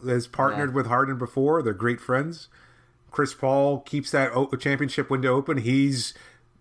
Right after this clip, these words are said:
Speaker 1: the, you know, without a doubt, he's the, the alpha personality in the Thunder locker room. He can find a way to play alongside Paul George. It, it might actually work. I don't think Sam Presti would have anything to do with that, and I think the Thunder fan base would probably openly revolt.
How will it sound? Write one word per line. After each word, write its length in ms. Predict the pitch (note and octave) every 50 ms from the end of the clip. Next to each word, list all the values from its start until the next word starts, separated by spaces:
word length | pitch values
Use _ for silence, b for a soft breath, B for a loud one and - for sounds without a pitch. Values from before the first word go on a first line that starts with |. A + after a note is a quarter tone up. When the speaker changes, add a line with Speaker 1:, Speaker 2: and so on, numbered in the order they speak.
| _ _ -
Speaker 1:
the, 380 | A#2+ G#2 A#2+ A#2+ A#2 A2 G#2+ - - - - B2+ A#2 G#2+
you 180 | A#2 C3 C3
know, 180 | A2 G2+ G2+ G2 G2 G2+
without 300 | A#2 B2 B2+ C3+ C#3+ D3
a 60 | B2+
doubt, 380 | A2 - C3+ D3 C#3 C3 B2+ A#2
he's 360 | A2+ A#2 A#2+ A#2+ A#2 A2 G2
the, 220 | A2+ A2 G#2+ G2 G2
the 200 | G#2 A#2 A2+ G#2
alpha 280 | G#2 A2 B2+ B2+ - B2
personality 800 | - B2 A#2+ - - A#2 A2+ A#2 A#2 A#2+ A#2 A#2 A#2 A2+ A2 G#2
in 120 | A2 A2
the 80 | A2 G2+
Thunder 320 | - A#2 A#2 A2+ A2+ G#2+
locker 320 | G#2 G#2 A2+ A#2 - C3+
room. 260 | B2+ C3+ C#3 C#3 C3+ B B B B B B B B B B -
He 160 | - - B2
can 180 | - - B2+ A#2+
find 340 | - - B2+ B2 B2+ C3 B2+
a 40 | B2
way 180 | A2 A#2+ B2
to 80 | B2 B2
play 240 | A#2+ - - A#2+ A#2+
alongside 560 | B2 A#2+ A#2+ A#2 A#2 A2 - - B2+ A#2 A#2
Paul 200 | - - A#2 A#2
George. 400 | A2 - A#2+ A#2+ B2 C3+ C3+ - - _ _ _
It, 120 | - G3 - - _ -
it 140 | C4 F4
might 240 | A#3+ A3 A3 G3+ E3+
actually 440 | - D#3 F#3 F3+ - - D3+ C#3+ B2
work. 360 | A2+ C3 C3 A2+ G2+ - - _
I 100 | - D3+
don't 160 | E3+ F3+ D#3+ B2+
think 160 | D3 B2 -
Sam 240 | - - C#3 B2 A#2
Presti 400 | - C3+ C#3 C3+ - - B2 A2+
would 140 | G#2+ G2
have 160 | G2+ A2 A2 -
anything 360 | B2 B2+ C3 B2+ A#2 B2 A2
to 80 | G#2+ G2
do 160 | G2 C#3 F3+
with 120 | G3 D3
that, 160 | A#2+ A2 A2 G#2+
and 100 | G#2+ A2
I 60 | G#2+ G2+
think 160 | - A#2+ G#2+
the 80 | A2 G2
Thunder 260 | - B2+ A2+ G#2+ F#2+
fan 220 | - A#2 A#2 A#2
base 240 | A2+ A2 G#2 F#2+ -
would 120 | - G2+ -
probably 360 | A2 A2 A2 G2+ G2+ G2+ F#2
openly 340 | - B2 A#2+ - B2 A2+ G#2+
revolt. 460 | G2+ G2 F#2 G#2+ B2 C3+ B2 - B